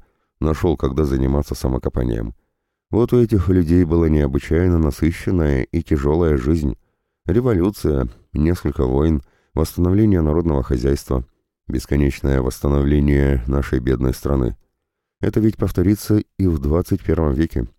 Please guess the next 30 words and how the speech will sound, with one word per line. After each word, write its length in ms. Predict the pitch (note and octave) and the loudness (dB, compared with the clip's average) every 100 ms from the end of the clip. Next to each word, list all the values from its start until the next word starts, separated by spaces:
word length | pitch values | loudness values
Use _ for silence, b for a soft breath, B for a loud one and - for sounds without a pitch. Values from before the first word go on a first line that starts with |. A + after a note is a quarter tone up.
| _ _ _ _ _ | _ _ _ _ _
Но 200 | C#2+ D#2 | -2 0
этому 360 | E2 E2+ E2 E2 | 0 0 0 0
поколению 640 | E2 E2 E2+ F#2 F2 D#2 | -2 -2 0 2 4 2
было 280 | D2+ D#2+ D#2+ | 2 2 2
тяжелее, 520 | - - D#2+ F#2+ F#2 | 0 -2 -2 0 0
чем 200 | - C2+ | -2 -4
нам. 220 | C#2 A1+ - _ _ _ _ | -4 -4 -8 _ _ _ _
Им 160 | F2+ F#2+ | 2 4
много 340 | A2+ C3 F2 | 4 2 0
чего 240 | - F2 E2+ | 0 0 0
пришлось 400 | E2+ - G#2 G2 | -2 -2 -2 -2
в 140 | - | -4
своей 300 | - D#2+ D#2 | 0 2 2
жизни 320 | D2+ F#2 D#2+ | 2 0 0
пережить, 500 | D2+ D2+ E2 G2 - - _ _ | 0 0 0 -2 -4 -14 _ _
но 160 | - D2 | -2 2
они 160 | D2 D2 | 2 2
остались 480 | C#2+ - D2 C#2 | 0 0 0 0
людьми 440 | D2 C#2 D2+ F2 D#2+ _ _ - | 0 0 2 2 0 _ _ -4
и 100 | F2 | -2
всегда 360 | E2 G#2 B2 | 0 2 2
смотрели 440 | C3 F#2+ E2+ G2+ G2 | 2 0 2 2 2
вперёд 320 | - C#2+ E2+ | 0 0 0
с 80 | - | 0
оптимизмом. 640 | D#2+ - C2+ B1 B1+ A#1+ - _ _ _ - | -4 -2 -2 0 -2 -4 -8 _ _ _ -8
Как 220 | D2+ C#2 | -2 0
его 220 | C#2+ C2+ | 2 2
не 80 | C2+ | 2
хватало 440 | B1+ C#2+ C2+ C2 C2 | 0 -2 -2 0 0
нам, 360 | C2 D2 A#1+ | 0 -2 -4